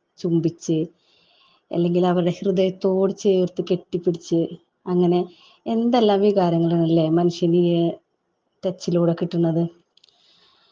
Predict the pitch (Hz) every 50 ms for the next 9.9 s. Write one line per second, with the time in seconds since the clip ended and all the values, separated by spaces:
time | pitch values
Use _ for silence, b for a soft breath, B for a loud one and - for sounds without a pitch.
0 | b b b b _ _ _ _ _ _ _ _ _ _ _ _ _ _ _ _
1 | _ _ _ _ - 202 196 190 190 196 196 202 208 220 220 220 214 - - -
2 | 208 202 202 226 233 247 247 240 - 240 233 226 233 233 233 240 254 262 262 -
3 | - 247 233 220 - - 208 185 180 180 - 180 165 170 - 165 165 160 156 156
4 | 156 156 156 - - _ _ _ _ - - 196 185 180 175 - - 202 196 185
5 | 170 170 160 156 156 156 156 160 165 - - 180 175 - - 185 185 180 180 180
6 | 180 185 185 196 196 202 202 196 180 180 - - 180 170 165 175 175 180 175 175
7 | 175 190 190 180 175 170 165 165 165 170 170 165 160 160 160 160 - - - -
8 | _ _ _ _ _ _ _ _ _ _ - 185 185 175 165 175 175 175 185 180
9 | - - 202 185 202 202 196 190 175 175 185 185 175 165 160 165 165